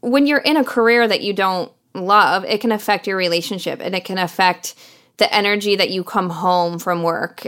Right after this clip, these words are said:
and you're dealing with kids or spouses or animals or, and I think too, I, I didn't realize that you traveled so much. And I know that you have dogs who are, like, just, you know, your, your fur babies. And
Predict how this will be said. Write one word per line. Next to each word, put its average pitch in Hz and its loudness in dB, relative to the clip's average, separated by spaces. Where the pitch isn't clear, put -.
and 170 2
you're 170 0
dealing 170 0
with 170 -2
kids 175 0
or 170 0
spouses 170 -2
or 170 0
animals 170 0
or, 170 0
and 302 2
I 294 4
think 277 2
too, 285 2
I, 220 2
I 233 2
didn't 254 2
realize 220 4
that 175 -4
you 180 -6
traveled 180 -2
so 170 -4
much. 165 -4
And 185 0
I 190 0
know 185 -2
that 180 -2
you 185 -2
have 175 -2
dogs 175 2
who 175 -4
are, 170 0
like, 170 -4
just, - -8
you 175 -6
know, 170 0
your, 170 2
your 170 0
fur 180 2
babies. 170 0
And 185 -2